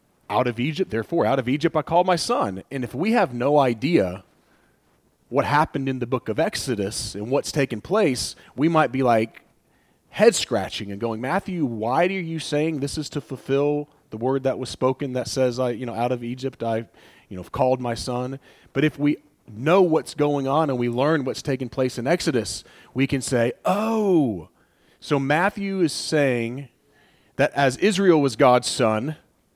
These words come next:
and they were called out of Egypt and brought into, uh, uh, rescued from their slavery, so this Jesus is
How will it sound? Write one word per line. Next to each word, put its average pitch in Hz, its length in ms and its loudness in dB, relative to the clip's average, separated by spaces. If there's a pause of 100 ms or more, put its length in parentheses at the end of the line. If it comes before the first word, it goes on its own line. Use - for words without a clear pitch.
(380)
and 127 120 0
they 180 140 8
were 151 200 4 (180)
called 156 360 6
out 147 160 6
of 120 100 -2
Egypt 131 400 -2
and 107 140 -6
brought 135 540 2 (920)
into, 131 640 0
uh, 104 320 -2 (540)
uh, 110 300 -8 (200)
rescued 139 720 2
from 143 180 0
their 135 100 2
slavery, 135 720 4 (1300)
so 127 200 -2
this 117 680 -4 (240)
Jesus 143 460 -4
is - 320 -6